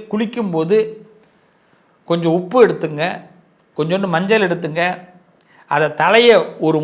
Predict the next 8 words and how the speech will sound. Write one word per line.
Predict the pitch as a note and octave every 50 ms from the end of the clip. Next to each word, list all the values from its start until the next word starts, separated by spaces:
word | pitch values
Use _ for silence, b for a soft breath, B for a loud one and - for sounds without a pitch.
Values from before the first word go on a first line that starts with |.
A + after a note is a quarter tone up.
| D#3+
மூணு | F3+ G3+ G3+ F3+ E3+
தடவை | E3 F#3+ G#3+ A3 F#3 -
சுத்தி, | G3 G3 E3+ - - A3 G#3+ A3+ - - _ _ _ _ -
அந்த | C3+ D3+ E3 D#3+ D3 C#3+ D3
உறவை | F3 G3+ A3+ A#3 A#3 A3 F#3+ E3
நினைச்சு, | D#3+ F3+ F#3+ E3+ F#3+ - G3 G3 G3 - - b b b b b b b b -
அதை | - D3+ E3 D#3+ D#3 - -
தண்ணியில | E3+ G#3 A3+ A#3+ A#3+ A3